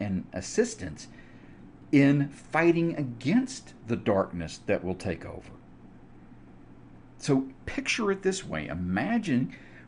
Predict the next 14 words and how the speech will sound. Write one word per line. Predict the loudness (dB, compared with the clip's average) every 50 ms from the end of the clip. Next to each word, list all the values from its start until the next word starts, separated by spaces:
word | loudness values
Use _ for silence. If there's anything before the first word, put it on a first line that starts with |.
| -10
removing, | -2 2 4 6 6 6 6 6 6 6 6 4 2 2
why | 2 2 4 4 4
in | 4
the | 4
world | 2 2 2 4 6 6 6 4 4 2
would, | 0 -2 -2 -2 -6 -10 -10 -6
would | -4 -4 -4 -4
the | -4 -4
Lord | -2 2 4 4 4 4 4 2 0 -4 -10 -20 -20 -20 -20 -20 -20 -20 -20 -20 -20 -14 -8 -6 -4
set | -4 0 2 4 4 4
it | 6 4 4
up | 4 4 0
so | -2 0 2 2 2
that | 2 2 0 0 -2